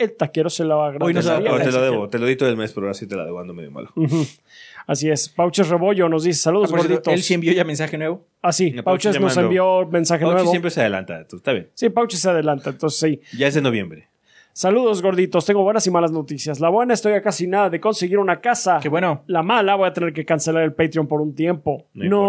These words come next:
Speaker 3: importa.
Speaker 1: no lloren, gorditos. Les prometo que volveré."
Speaker 3: No, no, no,
Speaker 2: Qué bueno
Speaker 3: enfócate
Speaker 2: que ya
Speaker 3: en ti.
Speaker 2: puedas conseguir
Speaker 1: Primero,
Speaker 2: casa.
Speaker 1: sí, primero
Speaker 2: Felicidades.
Speaker 1: estás tú. Qué bueno, felicidades por tu casa. Muy bien. Eh, sigan así, nunca cambien. Pauches out. Muy bien, Pauches.
Speaker 3: Gracias, Pauches.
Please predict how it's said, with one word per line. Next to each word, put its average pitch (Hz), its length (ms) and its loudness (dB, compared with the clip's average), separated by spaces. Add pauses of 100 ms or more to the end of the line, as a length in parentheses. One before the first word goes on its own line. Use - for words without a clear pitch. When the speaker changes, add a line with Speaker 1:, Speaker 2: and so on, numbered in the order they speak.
Speaker 3:
importa. 208 80 2
Speaker 1:
no 208 80 2
lloren, 185 240 2
gorditos. 170 420 0
Les 156 140 -4
prometo 175 320 -2
que 180 100 -2
volveré." 156 560 0
Speaker 3:
No, 101 220 -6
no, 104 100 -8
no, 101 380 -8
Speaker 2:
Qué 160 100 -2
bueno 170 160 2
Speaker 3:
enfócate - 20 0
Speaker 2:
que - 60 0
ya 165 60 2
Speaker 3:
en - 20 0
ti. - 60 0
Speaker 2:
puedas 165 160 0
conseguir 180 260 0
Speaker 1:
Primero, 202 140 2
Speaker 2:
casa. 185 160 0
Speaker 1:
sí, - 40 -6
primero 196 360 2
Speaker 2:
Felicidades. 190 120 2 (200)
Speaker 1:
estás - 80 -10
tú. 240 160 2
Qué 214 100 -2
bueno, 208 300 2
felicidades 185 440 0
por 180 140 -2
tu 147 160 -8
casa. 156 520 0
Muy 175 260 0
bien. 170 400 0 (360)
Eh, 170 320 2
sigan 185 240 0
así, 185 180 0
nunca 180 220 0
cambien. 165 380 0
Pauches 151 400 -2
out. 160 220 0 (380)
Muy 165 220 0
bien, 165 240 0
Pauches. 147 580 -2
Speaker 3:
Gracias, 101 200 -10
Pauches. 92 360 -12